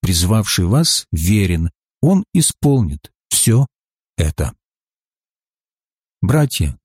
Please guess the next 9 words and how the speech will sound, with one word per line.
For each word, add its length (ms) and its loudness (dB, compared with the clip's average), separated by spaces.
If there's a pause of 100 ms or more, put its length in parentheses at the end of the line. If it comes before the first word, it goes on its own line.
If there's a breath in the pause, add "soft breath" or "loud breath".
(120)
непрестанно 880 2
молитесь 640 2
о 60 2
нас. 400 0 (640)
Приветствуйте 760 0
всех 320 0
братьев 480 -2
святым 380 0
поцелуем. 680 2